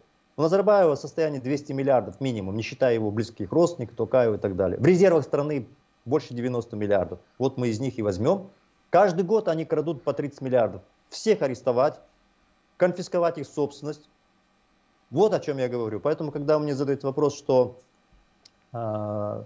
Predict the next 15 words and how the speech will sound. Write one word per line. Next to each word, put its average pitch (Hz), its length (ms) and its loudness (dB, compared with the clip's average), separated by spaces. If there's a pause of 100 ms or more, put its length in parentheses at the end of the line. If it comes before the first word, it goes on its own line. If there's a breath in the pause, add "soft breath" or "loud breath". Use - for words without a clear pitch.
когда 113 260 2
Аблязов 113 360 4
придет 104 260 -6
к 101 60 -8
власти, 151 440 0 (400)
что - 160 -6
будет 120 180 -4
с 120 40 -16
Назарбаевым, 120 480 2
с - 60 -14
Токаем, 123 400 -2 (360)
мы 170 160 4
арестуем 185 400 4
их 180 140 -2
немедленно, 135 680 0